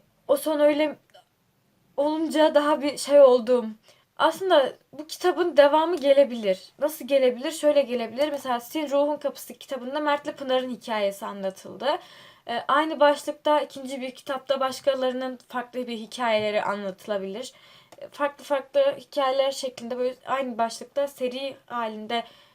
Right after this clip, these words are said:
çıkartabilirsiniz aslında yazar bey. Buradan da size bir fikir ve bir okuyucu isteğini iletmiş olayım. Ya kitabın sonuna hayran kaldım. Sonu neydi öyle? Öyle bir son hiç beklemiyordum. Gerçekten öyle bir sonu hiç beklemiyordum.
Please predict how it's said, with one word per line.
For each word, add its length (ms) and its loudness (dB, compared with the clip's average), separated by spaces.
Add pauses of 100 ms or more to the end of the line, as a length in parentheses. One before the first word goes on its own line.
(200)
çıkartabilirsiniz 1000 -8
aslında 380 -8
yazar 380 -4
bey. 220 -10
Buradan 280 -6
da 60 -12
size 300 -18
bir 100 -10
fikir 460 -12
ve 120 -8
bir 120 -12
okuyucu 420 -10
isteğini 640 -6
iletmiş 600 -14 (220)
olayım. 560 -4 (420)
Ya 180 -2
kitabın 400 2
sonuna 540 0
hayran 420 8
kaldım. 380 4
Sonu 400 -2
neydi 360 2
öyle? 540 6
Öyle 280 -2
bir 60 -10
son 380 -4 (220)
hiç 360 -4
beklemiyordum. 840 4
Gerçekten 580 2
öyle 240 -4
bir 60 -12
sonu 200 -6
hiç 360 -6
beklemiyordum. 800 -2